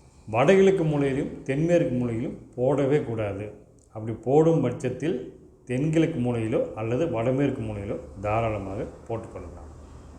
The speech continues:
வாஸ்துப்படி ஒரு வீட்டில் கணவன் மனைவி படுக்கை அறை எங்கே இருக்க வேண்டும் என்றால் அது தென்மேற்கு மூலையில் மட்டும்தான் இருக்க வேண்டும். அது தவிர்க்க முடியாத பட்சத்தில்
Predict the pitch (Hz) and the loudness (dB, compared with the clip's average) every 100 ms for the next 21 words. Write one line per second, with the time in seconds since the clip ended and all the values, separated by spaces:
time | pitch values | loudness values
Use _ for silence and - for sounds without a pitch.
0 | - - - - - - - - - - | -18 -18 -16 -16 -16 -16 -16 -14 -14 -14
1 | - - - - - - - 117 147 208 | -12 -12 -14 -14 -14 -14 -4 2 6 4
2 | - 170 151 170 160 143 139 151 185 156 | 4 0 2 2 2 2 4 2 2 4
3 | 170 - - - 151 196 202 180 151 143 | 4 2 -4 -2 2 4 2 2 2 2
4 | 147 180 - 139 156 160 147 147 - 117 | 2 0 0 0 2 2 2 2 -2 -2
5 | 117 143 175 147 127 131 123 120 107 95 | -2 2 4 2 2 0 0 -2 -4 -4
6 | 82 - - - - 120 170 185 - 208 | -4 -6 -8 -14 -6 -2 -2 -4 0 2
7 | 196 202 202 175 165 156 143 120 120 - | 4 4 2 2 0 2 2 0 -2 0
8 | 160 143 165 156 123 - 127 113 104 - | 0 2 2 2 0 -2 -2 -2 -4 -6
9 | - - - - - - - - - - | -6 -10 -12 -14 -14 -16 -16 -16 -16 -16
10 | - - 117 113 110 139 160 190 214 180 | -18 -8 -4 -2 0 4 6 6 2 2
11 | 160 170 175 135 131 - - 160 | 6 6 6 4 -2 -4 -6 -8